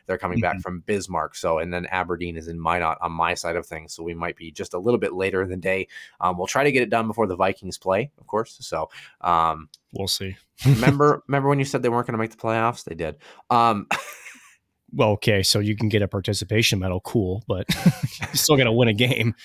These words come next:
Speaker 1: Uh, well, tell that to the Green Bay Packers. Um,
Speaker 2: <laughs> Oh, boy.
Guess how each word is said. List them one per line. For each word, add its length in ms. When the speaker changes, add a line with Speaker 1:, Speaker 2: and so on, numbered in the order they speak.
Speaker 1:
Uh, 320
well, 400
tell 160
that 120
to 60
the 80
Green 200
Bay 120
Packers. 540
Um, 360
Speaker 2:
<laughs> 140
Oh, 160
boy. 320